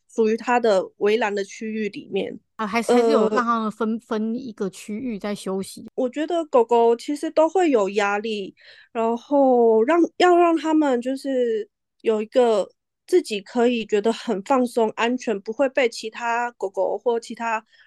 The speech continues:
Speaker 1: 人打扰的地方，让它安全休息，不然那个压力其实会一直累积，一直累积。因为像是我们家 Mojo，其实第一年，Coco 来的第一年，它，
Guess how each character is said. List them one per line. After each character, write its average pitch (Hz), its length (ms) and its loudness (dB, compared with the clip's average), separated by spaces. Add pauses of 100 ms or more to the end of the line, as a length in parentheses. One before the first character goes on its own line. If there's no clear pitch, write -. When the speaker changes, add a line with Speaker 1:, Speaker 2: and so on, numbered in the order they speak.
Speaker 1:
人 208 180 -2
打 190 240 0
扰 226 180 4
的 - 240 -4
地 220 200 -4
方， - 400 -2 (200)
让 269 140 4
它 269 140 6 (100)
安 254 160 2
全 233 180 2
休 214 200 2
息， 220 120 -4
不 320 120 2
然 302 100 6
那 302 80 6
个 277 120 4
压 240 120 4
力 247 140 -2
其 - 160 -10
实 220 100 -10
会 247 240 0
一 277 140 -4
直 208 160 -2
累 180 200 0
积， - 140 -12
一 277 100 -2
直 226 140 0
累 - 180 -2
积。 - 300 -10 (540)
因 277 120 2
为 311 140 6
像 302 180 4
是 277 520 4 (260)
我 214 80 0
们 214 140 2
家 247 120 2
Mojo， 247 560 0
其 233 200 -12
实 220 320 -2 (100)
第 302 160 0
一 349 60 2
年， 247 480 0
Coco 233 680 -2
来 208 180 -6
的 214 80 -4
第 220 200 -8
一 220 60 -4
年， 202 280 -8
它， - 80 -20